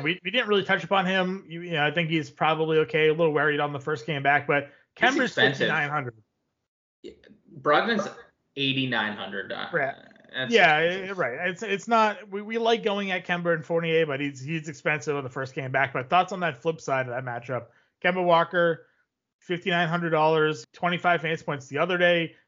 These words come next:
Speaker 1: five of ten shooting, but before that, forty, thirty-five, thirty-eight. Went on a nice little run there, still under six K.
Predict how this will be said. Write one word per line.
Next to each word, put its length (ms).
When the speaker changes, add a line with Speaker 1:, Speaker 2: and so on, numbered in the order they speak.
Speaker 1:
five 200
of 100
ten 200
shooting, 340
but 120
before 340
that, 320
forty, 280
thirty-five, 600
thirty-eight. 520
Went 220
on 120
a 60
nice 280
little 160
run 240
there, 120
still 340
under 260
six 320
K. 340